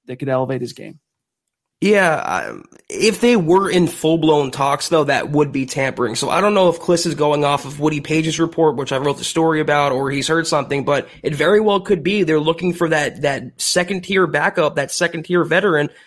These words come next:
Speaker 2: and right now the leading contender looks like Fitzpatrick. To me, like I said, though, it's almost inevitable beca-, because no matter where he's went in the N F L, again, eight teams in sixteen years,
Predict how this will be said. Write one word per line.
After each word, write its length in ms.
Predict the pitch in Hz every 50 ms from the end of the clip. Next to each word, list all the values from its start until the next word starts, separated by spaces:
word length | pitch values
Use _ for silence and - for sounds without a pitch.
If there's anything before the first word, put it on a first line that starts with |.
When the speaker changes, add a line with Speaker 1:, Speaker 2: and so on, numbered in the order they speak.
| _ _ _
Speaker 2:
and 240 | - 156 151 151 147
right 160 | 160 180 180
now 180 | 175 175 180
the 80 | 175 156
leading 280 | 151 151 165 165 160 160
contender 360 | 151 139 160 170 196 190 151
looks 240 | 147 151 147 - -
like 120 | 143 139
Fitzpatrick. 640 | - 156 151 - - 139 160 190 - - 160 - - - - - - - _ _ _ _ _ -
To 120 | - 233
me, 200 | 214 220 254 262
like 160 | 226 196 185 202
I 80 | 175
said, 240 | 156 - 220 220 180
though, 100 | 165 147
it's 140 | 151 143 -
almost 360 | - 208 220 220 208 - -
inevitable 400 | 165 156 165 180 185 175 156 143
beca-, 380 | 143 147 143 147 151 139 - 156
because 240 | 151 156 165 -
no 100 | 170 165
matter 320 | 160 165 170 202 214 233 208
where 280 | 170 160 170 185 190
he's 280 | 180 185 196 185 156 139
went 280 | 139 147 160 160 - -
in 100 | 151 147
the 120 | 143 143
N 100 | 139 131
F 120 | 127 - 156
L, 220 | 147 127 - - -
again, 260 | 123 135 156 147 143 -
eight 200 | 151 175 175 175
teams 380 | - - 196 170 147 139 127 -
in 220 | - 135 139 131
sixteen 480 | 123 - - 175 - - - 175 156 143
years, 340 | 165 180 151 120 123 123